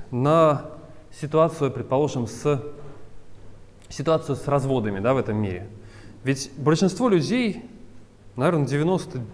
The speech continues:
девять и там сколько, до десятых процента, когда они стоят у алтаря, ну, не у алтаря, да, они приходят в загс, во дворец бракосочетаний, большинство людей говорят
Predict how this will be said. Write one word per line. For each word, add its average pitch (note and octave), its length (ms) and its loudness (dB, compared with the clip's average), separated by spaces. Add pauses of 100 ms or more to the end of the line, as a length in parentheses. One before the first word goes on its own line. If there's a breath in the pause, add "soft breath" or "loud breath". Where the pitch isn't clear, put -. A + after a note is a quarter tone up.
(180)
девять C3 680 2
и A#2+ 100 -6
там C3 200 4
сколько, C3+ 300 -2
до B2+ 80 -6
десятых C3+ 400 -2
процента, D3 480 0
когда C3+ 380 2
они C3 140 2
стоят C#3 500 2 (300 loud breath)
у C3+ 80 6
алтаря, D3+ 560 4 (360 loud breath)
ну, E3 80 -2
не E3+ 140 6
у D#3 60 4
алтаря, D3 360 6
да, B2 120 4
они C#3 120 4
приходят C3+ 540 2
в B2+ 360 4
загс, D3+ 540 0
во A#2+ 140 0
дворец C3+ 280 4
бракосочетаний, C#3+ 920 0 (300 loud breath)
большинство D#3+ 300 2
людей G3+ 220 4
говорят E3 480 2